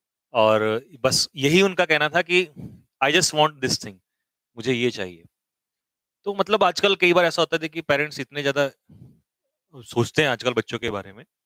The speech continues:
और ये motivation देता है कि फैमिली से अच्छे हैं, कुछ जरूरत नहीं है। वो बोला कि अगर नहीं भी बच्चा काम करेगा, तो भी कोई दिक्कत नहीं है, लेकिन फिर भी comfort zone छोड़ के और eleventh class में बच्चे को यहाँ छोड़ना,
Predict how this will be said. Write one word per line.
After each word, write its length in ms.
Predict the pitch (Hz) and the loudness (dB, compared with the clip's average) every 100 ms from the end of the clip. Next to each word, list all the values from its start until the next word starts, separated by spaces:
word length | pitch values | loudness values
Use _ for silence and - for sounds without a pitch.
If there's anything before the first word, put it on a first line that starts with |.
| _ _ _ _ | _ _ _ _
और 80 | 156 | 0
ये 60 | 185 | 2
motivation 520 | 165 156 165 160 156 | 2 2 2 0 -4
देता 280 | 107 - 95 | -8 -8 -12
है 120 | 92 _ _ _ _ _ _ _ _ | -12 _ _ _ _ _ _ _ _
कि 280 | 170 175 _ _ | -10 -10 _ _
फैमिली 240 | 123 127 143 | -4 -2 0
से 120 | 147 | 0
अच्छे 220 | 135 143 | -2 -2
हैं, 140 | 135 | -2
कुछ 160 | 131 139 | 2 2
जरूरत 260 | 127 135 131 | 4 4 2
नहीं 120 | 127 | -2
है। 60 | |
वो 80 | 127 | -2
बोला 160 | 127 131 | 0 -2
कि 100 | 127 | -2
अगर 160 | 127 | -4
नहीं 180 | 123 120 | -4 -4
भी 80 | 127 | -2
बच्चा 200 | 120 123 | -2 -2
काम 180 | 117 113 | -2 -2
करेगा, 220 | 110 113 | -2 -2
तो 160 | - 107 | -2 -2
भी 80 | |
कोई 140 | 110 117 | 0 -2
दिक्कत 320 | 107 - - | -4 -8 -14
नहीं 160 | 101 95 | -18 -20
है, 80 | 95 _ _ _ _ _ _ _ _ _ _ _ _ - | -20 _ _ _ _ _ _ _ _ _ _ _ _ -4
लेकिन 260 | 139 180 - - | -4 -6 -10 0
फिर 140 | 156 | 2
भी 140 | 165 202 | 2 0
comfort 440 | - 160 180 202 | -2 0 0 2
zone 200 | 165 185 | 2 2
छोड़ 300 | - 147 170 | 2 4 4
के 160 | - 175 | 4 2
और 160 | 165 | 2
eleventh 260 | 165 147 160 | 0 0 -2
class 260 | 151 139 139 | -2 -4 -4
में 80 | |
बच्चे 200 | 131 - | -12 -8
को 100 | 135 | -2
यहाँ 160 | 131 123 | -2 -2
छोड़ना, 380 | - 113 104 | -2 -4 -6